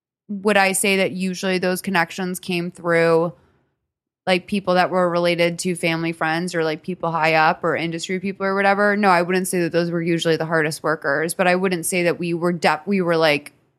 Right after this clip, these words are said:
against them somehow. The fact is that people just want work done. Um, I don't know.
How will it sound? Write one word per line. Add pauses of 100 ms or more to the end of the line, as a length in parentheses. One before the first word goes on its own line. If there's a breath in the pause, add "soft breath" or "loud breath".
(100)
against
them
somehow. (480 soft breath)
The
fact
is
that
people
just
want
work
done. (400)
Um, (1600)
I
don't
know.